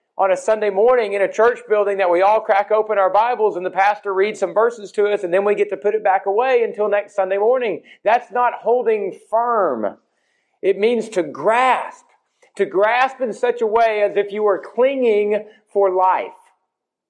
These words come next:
I think of a, of a boat that's being tossed and turned. And those that are there on the ship are holding on to anything that they can grasp a hold of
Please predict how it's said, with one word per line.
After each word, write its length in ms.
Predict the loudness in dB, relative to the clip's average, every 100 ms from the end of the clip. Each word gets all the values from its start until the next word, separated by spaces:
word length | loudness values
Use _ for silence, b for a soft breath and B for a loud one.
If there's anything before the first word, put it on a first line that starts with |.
| _ _ _ _ _ _ _ _ _ _ _ _ _ _
I 80 | -4
think 240 | 0 0 0
of 180 | 0
a, 300 | 2 2 0 -8 -20 _ _ _
of 80 | 0
a 80 | 0
boat 400 | 2 4 4 0
that's 160 | -6 -2
being 260 | -2 -2
tossed 460 | 0 2 2 0 -8
and 180 | -10 -4
turned. 520 | -2 0 -2 -8 -16 _ _ _ _ _ _ _ _ _ _ _ _ _ _ _
And 160 | -2 2
those 260 | 2 2
that 160 | 2 2
are 100 | 2
there 500 | 2 4 2 0 -4 -20 _ _ _ _ -2
on 140 | -2
the 100 | -2
ship 420 | -4 0 0 0
are 120 | -2 0
holding 400 | 0 2 0 0
on 480 | 2 0 -2 -6 -16 _ _ _ _ _ _ _
to 100 | -2
anything 520 | 0 0 0 0 0 -2
that 120 | 0
they 140 | -2
can 180 | -2 -2
grasp 380 | 0 0 -2 -2
a 80 | -2
hold 340 | 0 0 2
of 380 | 2 2 -2